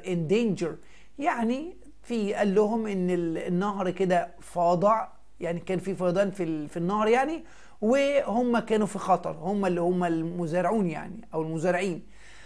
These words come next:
"They didn't believe him." ما صدقوش because he was just a little boy. يعني ما صدقوش لأن little هنا يعني صغير،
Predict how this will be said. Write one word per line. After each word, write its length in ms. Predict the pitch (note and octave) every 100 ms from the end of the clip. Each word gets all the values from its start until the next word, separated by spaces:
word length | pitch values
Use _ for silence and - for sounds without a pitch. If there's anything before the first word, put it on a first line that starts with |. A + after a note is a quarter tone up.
| - - -
"They 160 | A#3 F#4
didn't 340 | G#4+ G#4+ A#3
believe 360 | C4+ B3+ B3+ G3
him." 260 | A3 A#3 F#3+ D#3 E3+ F4 D#4 F4+
ما 80 |
صدقوش 580 | - D4 A3 A3+ C4+ C4
because 560 | F#3+ A#3+ A#3+ C4 F4+ A3
he 180 | F#3+ A3+
was 420 | A#3 A3+ F3 F3
just 300 | A3 - - -
a 140 | A3 G#3
little 240 | G#3 G3+ F3+
boy. 320 | G3 G#3 E3 D#3+
يعني 720 | E3+ - A3 E3+ F#3+ A3 G#3 - - -
ما 80 | G3+
صدقوش 560 | G3+ F#3 G3 A#3 A#3+ G#3
لأن 320 | G3+ G3 G3+
little 260 | C#4 F4+
هنا 220 | A3+ C4 C#4+
يعني 300 | A#3+ F#3+ F#3
صغير، 640 | - F3+ E3 F#3 D#3+ -